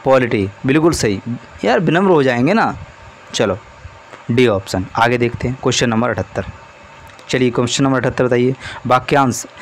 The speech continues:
"क्या मैं समझ सकता हूँ कि मेरा क्या मतलब है,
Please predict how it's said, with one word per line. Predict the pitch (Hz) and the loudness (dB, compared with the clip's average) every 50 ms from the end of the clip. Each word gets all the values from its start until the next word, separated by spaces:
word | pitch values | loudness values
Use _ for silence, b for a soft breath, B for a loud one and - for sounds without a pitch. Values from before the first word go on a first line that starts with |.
| B B B - - | B B B -6 0
"क्या | - 151 156 156 | 2 4 4 4
मैं | 160 165 156 | 2 2 0
समझ | - - 135 139 151 | 0 0 0 0 0
सकता | 143 - 131 117 - - 139 | 0 0 -2 -2 0 0 0
हूँ | 135 143 139 | 0 0 0
कि | 131 143 | 0 2
मेरा | 131 120 117 117 117 127 127 131 143 - - - - | 2 2 4 4 2 2 0 -2 -4 -8 -12 -6 -2
क्या | 143 135 127 | 0 2 2
मतलब | 120 113 107 - 120 131 123 107 | 2 0 0 0 0 0 2 2
है, | 107 104 123 151 | 0 0 -2 -4